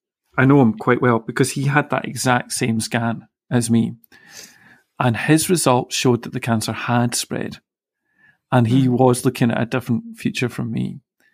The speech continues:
Speaker 1: And yet just at that moment, he walked past my window as I was reflecting on this. And he, he's still, he's doing fine. His treatment's managing his symptoms. He turns to me and he just has this big beaming smile as he waves at me.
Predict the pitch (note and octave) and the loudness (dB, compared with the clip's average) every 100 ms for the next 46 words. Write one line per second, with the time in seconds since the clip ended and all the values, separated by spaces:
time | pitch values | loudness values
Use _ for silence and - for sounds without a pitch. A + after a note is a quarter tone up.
0 | _ _ _ - B2+ C3 - D3+ D3+ C#3 | _ _ _ -2 2 2 0 -2 2 2
1 | C3+ B2+ B2 A#2+ A#2 D3 - - C3+ B2 | 2 0 0 0 4 4 2 -2 0 0
2 | - B2 A#2+ B2 A#2+ A2 A#2 A2+ B2 - | -2 -2 0 0 -2 -2 -4 -6 -10 -10
3 | - B2 A2+ A2 A2 - - _ _ _ | -8 -8 -6 -6 -8 -10 -14 _ _ _
4 | _ _ A#2+ B2 A2+ - - C3 - _ | _ _ -4 -4 -4 -10 -8 -8 -10 _
5 | _ - C#3 A#2+ - D#3 C3+ - C3 C3 | _ -10 -6 -4 2 2 2 -2 -6 2
6 | D3+ D3+ C3+ C3 B2 A2+ B2 C3 B2 - | 2 4 4 4 4 0 -4 -4 -6 -8
7 | - A2+ A#2+ B2+ A#2+ A#2+ A2+ - A#2 - | -4 0 0 0 2 2 2 0 -4 -4
8 | A2+ - - - C3 B2 - C#3 C3+ - | -6 -8 -18 -12 -10 -2 2 2 2 0
9 | B2 A#2+ A2+ A2+ - A#2+ A#2+ A#2 B2+ - | 2 2 0 -4 -6 -2 -2 -2 -4 -4
10 | A#2+ A#2+ A#2 - C3 B2 - _ C3 B2 | -4 -4 -6 0 0 0 -12 _ 4 4
11 | B2 G#2+ - A2+ A#2+ B2+ - B2 A#2 A#2 | 4 0 -2 -4 -4 -6 -6 -4 -2 0
12 | A#2 A#2 B2 - - C3+ - | 2 2 2 -2 -8 -8 -14